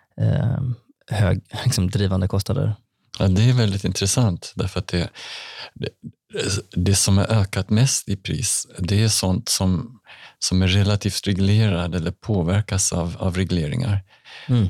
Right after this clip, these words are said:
Speaker 2: Eh, som, som byggande till exempel.
Speaker 1: Mm.
Speaker 2: Eh, medan sånt som varit utsatt för internationell konkurrens och, och så som, eh, elektronik har som fallit i pris,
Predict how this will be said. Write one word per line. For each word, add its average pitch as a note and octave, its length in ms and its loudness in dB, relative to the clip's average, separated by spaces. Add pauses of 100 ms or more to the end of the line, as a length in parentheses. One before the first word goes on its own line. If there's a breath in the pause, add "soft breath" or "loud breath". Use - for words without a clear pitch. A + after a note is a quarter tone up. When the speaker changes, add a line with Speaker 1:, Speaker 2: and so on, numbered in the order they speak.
Speaker 2:
Eh, F#2 160 0
som, F2+ 720 0
som F2 400 0
byggande F#2 520 2
till E2+ 180 -6
exempel. - 460 -4 (180)
Speaker 1:
Mm. G2+ 180 4 (640 loud breath)
Speaker 2:
Eh, F2 240 2
medan G2 640 4
sånt F#2 400 0
som F#2+ 180 0
varit F#2 200 -2
utsatt F#2+ 400 -2
för F2 180 0
internationell F#2 680 2
konkurrens A2 880 0
och, F#2+ 320 -2
och A#2+ 80 -4
så - 240 -2
som, E2+ 420 0
eh, E2 80 0
elektronik F#2 840 0 (220)
har F#2 540 -2
som - 200 -4
fallit F2 400 -2
i G2+ 60 0
pris, - 520 -4